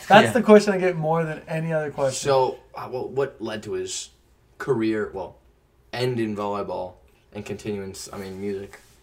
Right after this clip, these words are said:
Speaker 1: Mm, I think he just loves music more. He's
Speaker 3: More
Speaker 1: really
Speaker 3: money?
Speaker 1: gifted athlete, but I think he loves music more.
Speaker 3: If there's more money in volleyball, would you consider it more?
Speaker 1: Yeah, one million percent.
Speaker 2: How's, how's
Speaker 1: But
Speaker 2: Kofi?
Speaker 1: I think money was also part of it, for sure.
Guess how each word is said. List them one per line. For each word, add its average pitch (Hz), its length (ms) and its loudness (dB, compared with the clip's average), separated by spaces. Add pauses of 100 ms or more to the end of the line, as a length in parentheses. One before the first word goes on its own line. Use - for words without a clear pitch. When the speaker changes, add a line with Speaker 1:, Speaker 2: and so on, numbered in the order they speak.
(180)
Speaker 1:
Mm, 233 560 0
I 180 100 0
think 208 120 2
he 254 60 -4
just 269 200 -4
loves 151 340 2
music 151 460 -6
more. 123 400 -4 (600)
He's 170 120 -2
Speaker 3:
More 156 80 2
Speaker 1:
really 202 240 12
Speaker 3:
money? 143 60 0
Speaker 1:
gifted 185 300 4
athlete, 156 600 2 (500)
but 151 360 -2 (420)
I 147 60 -10
think 185 120 -6
he 208 80 2
loves 147 340 -2
music 135 320 -6
more. 127 360 -8 (440)
Speaker 3:
If 123 100 -8
there's 135 180 4
more 123 160 -2
money 107 180 -2
in 107 80 -4
volleyball, 117 280 -2
would 123 120 -6
you 120 80 -10
consider 127 320 -12
it 143 100 -12
more? 143 240 -14 (440)
Speaker 1:
Yeah, 170 240 4 (680)
one 156 280 -2
million 147 300 -4
percent. 139 360 -6
Speaker 2:
How's, 139 360 0
how's 127 280 2
Speaker 1:
But 202 220 6
Speaker 2:
Kofi? - 220 -4
Speaker 1:
I 170 80 0
think 185 160 0
money 156 380 -2
was 135 320 -4 (180)
also 135 260 -8
part 110 220 -12
of 110 80 -12
it, 110 140 -16
for 131 100 -20
sure. 123 300 -10